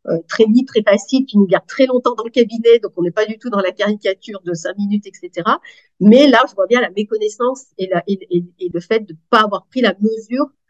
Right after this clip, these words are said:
des signes et de ce que pouvait être effectivement une problématique, euh, peut-être plus actuelle avec le covid, hein, mais, euh, là, je pense qu'il y a eu effectivement un, un raté,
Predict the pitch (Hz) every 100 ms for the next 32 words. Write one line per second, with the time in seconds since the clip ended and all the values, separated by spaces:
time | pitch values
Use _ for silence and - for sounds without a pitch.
0 | _ - 185 208 - 262 269 240 180 _
1 | 180 190 - 208 - 208 208 220 226 -
2 | 175 196 - - 196 226 185 - 185 185
3 | 170 170 - 220 - 160 165 _ _ -
4 | 208 208 262 240 214 - 220 214 175 170
5 | 170 185 180 302 254 254 262 269 - 269
6 | 190 180 _ - _ - 175 175 240 -
7 | 269 269 214 - 208 214 214 180 175 190
8 | 190 262 320